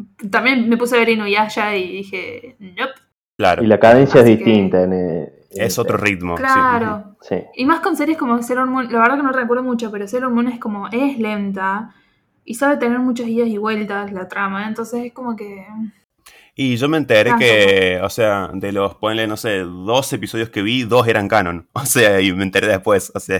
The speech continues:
Speaker 2: tiene muchísimo relleno. Eh,
Speaker 1: Claro.
Speaker 2: los, los capítulos son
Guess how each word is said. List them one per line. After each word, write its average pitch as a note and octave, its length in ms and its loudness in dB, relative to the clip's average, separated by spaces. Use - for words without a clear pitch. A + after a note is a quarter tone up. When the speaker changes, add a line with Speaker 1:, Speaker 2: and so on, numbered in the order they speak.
Speaker 2:
tiene G#2+ 280 -8
muchísimo G#2 800 -4
relleno. B2 600 -2
Eh, F#2+ 680 -2
Speaker 1:
Claro. - 0 -
Speaker 2:
los, G#2+ 160 -8
los F#2 240 -4
capítulos G#2 420 -2
son G2 800 -4